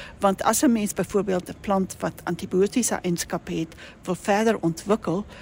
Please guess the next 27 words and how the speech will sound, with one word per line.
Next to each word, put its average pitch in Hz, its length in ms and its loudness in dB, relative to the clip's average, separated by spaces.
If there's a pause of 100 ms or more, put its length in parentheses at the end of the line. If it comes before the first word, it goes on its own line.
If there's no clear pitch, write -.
(180)
jy 185 120 2
kan 196 180 0
nog 190 140 -2
die 180 120 -8
plantekstrakte - 800 2
gebruik, 165 460 -2
maar 175 140 4
jy 185 240 2
moet 220 260 2
een 220 260 4
kies - 320 -2 (340)
wat 190 240 2
'n 180 60 0
hoë 202 300 6 (120)
konsentrasie 185 1000 0
van 160 160 0
die 165 120 -2
aktiewe 208 420 -2
bestanddeel 170 560 -4
het. - 180 -12 (300)
So 190 380 4
dit 180 320 0
is - 380 0 (120)
belangrik 180 480 2
in, 180 200 -2
in 180 240 -2
die 175 260 -4